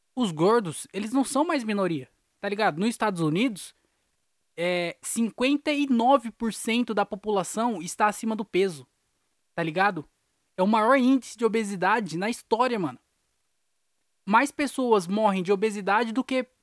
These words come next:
de fome no mundo hoje. Se for colocar no, numa, numa, numa balança, no mundo inteiro, mais pessoas morrem de obesidade do que de fome, tá ligado? Mais da metade da, da, da população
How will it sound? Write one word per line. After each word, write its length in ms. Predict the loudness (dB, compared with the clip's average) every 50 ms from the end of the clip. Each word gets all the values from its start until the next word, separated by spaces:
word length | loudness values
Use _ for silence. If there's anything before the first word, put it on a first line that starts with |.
| _ _ -10
de 140 | -6 -6 -4
fome 400 | -2 -2 -2 0 0 -2 -4 _ _ _ _ _ _
no 140 | 2 4 4
mundo 360 | 4 6 4 4 4 2 2
hoje. 260 | 2 0 0 0 -6 -12 _
Se 80 | _ -8
for 120 | -8 -4
colocar 320 | 0 2 2 2 2 0 -2
no, 200 | -2 -4 -4 -4
numa, 200 | -4 -4 -4 -4
numa, 280 | -6 -8 -8 -8 -8 -6
numa 160 | -6 -2 0
balança, 500 | 2 2 2 4 2 0 0 0 -2 -2
no 100 | 0 2
mundo 200 | 2 4 2 2
inteiro, 400 | 0 0 0 0 0 -2 -2 -6 _ _ _ _ _ _ _ _ _
mais 260 | -4 -2 -2 -2 -2 -2
pessoas 380 | -6 -8 -6 -2 -2 -2 -2
morrem 200 | -2 -4 -4 -4
de 80 | -2 -2
obesidade 400 | 0 -2 -2 -2 -4 -6 -6 -6
do 80 | -8
que 100 | -10 -10
de 80 | -12 -10
fome, 340 | -6 -4 -2 -2 -2 -2 -6 _ _ _ _ _ _ _ _ _ _ _ _ _ _ -4
tá 80 | -4
ligado? 400 | -2 0 0 -2 -2 -2 -4 -6 _
Mais 400 | -2 0 2 2 2 2 0 -4
da 280 | -8 -14 -6 0 2 2
metade 340 | 2 2 2 0 0 2
da, 140 | 2 0 -2 -4 -6
da, 220 | -6 -6 -6 -4
da 120 | -4 -6 -4
população 680 | -4 -6 -4 -2 -2 -2 -2 -2 -2 0 0 0 0